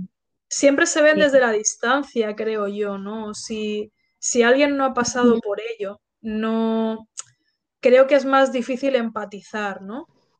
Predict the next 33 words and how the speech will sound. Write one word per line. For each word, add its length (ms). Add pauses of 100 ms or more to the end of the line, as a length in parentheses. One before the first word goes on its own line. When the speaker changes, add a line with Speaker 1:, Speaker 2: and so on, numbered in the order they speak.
(140)
Speaker 1:
Como 280
que 100
lo 160
ves, 360
pues, 280
desde 220
la 140
barrera, 580
¿no? 220
Y 80
Speaker 2:
Ujú, 0
Speaker 1:
dices, 460
"Uy, 120
Speaker 2:
totalmente. 400 (340)
Speaker 1:
esa 340
gente, 460
¿no? 140
A 40
la 120
que 80
le 140
pasan 360
cosas 300
que 100
a 40
mí 140
nunca 260
me 120
van 200
a 40
pasar", 480
¿no? 240
Como, 460